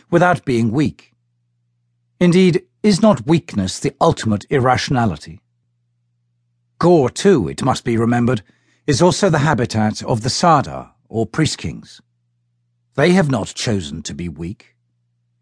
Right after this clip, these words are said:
This choice may be horrifying to those of Earth, so obsessed with their individualism, their proclaimed rights and liberties,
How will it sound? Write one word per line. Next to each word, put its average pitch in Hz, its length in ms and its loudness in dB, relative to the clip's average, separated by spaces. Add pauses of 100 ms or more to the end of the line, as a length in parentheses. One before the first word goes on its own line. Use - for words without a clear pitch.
(260)
This 214 240 2
choice 226 340 2
may 175 140 2
be 143 120 2
horrifying 120 600 0
to 117 100 -6
those 110 280 -2
of 107 100 -4
Earth, 120 340 0 (320)
so 180 240 4
obsessed 160 520 0
with 127 140 -2
their 117 140 0
individualism, 127 920 -4 (280)
their 135 140 2
proclaimed 151 580 0
rights 127 440 0
and 131 140 0
liberties, 117 520 -2